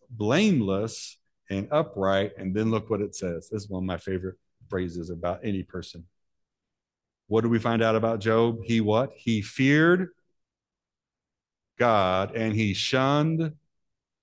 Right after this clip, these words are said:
evil. Can I say something real quick? Please hear me out carefully this morning. We as a church need to hate evil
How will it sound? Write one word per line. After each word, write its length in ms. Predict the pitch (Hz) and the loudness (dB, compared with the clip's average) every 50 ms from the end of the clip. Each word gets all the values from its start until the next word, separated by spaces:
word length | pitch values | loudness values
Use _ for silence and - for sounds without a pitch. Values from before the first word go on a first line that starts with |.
| _ _ _ _ _ _ _ _ _ _ _ _ | _ _ _ _ _ _ _ _ _ _ _ _
evil. 720 | 98 98 95 95 82 76 78 76 76 73 73 71 - - _ _ _ _ _ _ _ _ _ _ _ _ _ _ _ _ _ _ _ - | -6 -4 -4 -4 -4 -4 -6 -4 -4 -4 -6 -8 -14 -18 _ _ _ _ _ _ _ _ _ _ _ _ _ _ _ _ _ _ _ -4
Can 100 | 113 113 | -2 0
I 100 | 123 123 | 0 0
say 160 | - - 123 | 0 -2 -2
something 260 | 107 123 110 95 92 | 0 -2 -2 -2 -2
real 120 | 98 98 | -2 -4
quick? 240 | 90 - 135 131 110 | -4 -4 -6 -6 0
Please 180 | - 139 120 - | 0 0 0 2
hear 140 | - 120 110 | 2 2 2
me 120 | 110 110 | 2 2
out 220 | 104 104 104 - - _ _ _ _ _ _ _ _ _ _ _ _ _ - - _ _ _ _ _ _ _ _ _ | 2 0 -2 -6 -12 _ _ _ _ _ _ _ _ _ _ _ _ _ -20 -20 _ _ _ _ _ _ _ _ _
carefully 360 | - - 104 98 - 95 90 | -4 -4 -4 -2 -2 -6 -6
this 240 | 87 87 85 - - | -6 -6 -8 -10 -10
morning. 240 | 87 82 82 78 85 92 _ _ _ _ _ _ _ _ _ _ _ _ _ _ _ _ _ _ _ _ _ _ _ _ _ | -12 -10 -10 -12 -14 -18 _ _ _ _ _ _ _ _ _ _ _ _ _ _ _ _ _ _ _ _ _ _ _ _ _
We 760 | 107 98 104 117 120 123 123 123 127 127 127 127 127 151 - 139 | -6 0 2 4 4 4 4 4 4 4 4 2 2 0 -2 -4
as 220 | 117 104 95 101 | -4 -4 -2 -4
a 80 | 98 95 | -6 -6
church 640 | - - 120 117 107 98 95 95 - - - - | -6 -2 0 0 0 0 0 -4 -8 -14 -18 -14
need 340 | 120 107 98 98 98 95 92 - | -8 -4 -2 -2 -2 -2 -4 -8
to 120 | 95 82 | -12 -12
hate 640 | - - - - 110 101 92 90 90 - - - _ _ _ _ _ _ _ - | -12 -14 -8 -6 -4 -4 -4 -6 -8 -12 -18 -20 _ _ _ _ _ _ _ -6
evil 640 | 104 104 104 92 85 82 82 82 80 82 87 | -4 -2 -2 -2 -4 -6 -6 -6 -8 -8 -10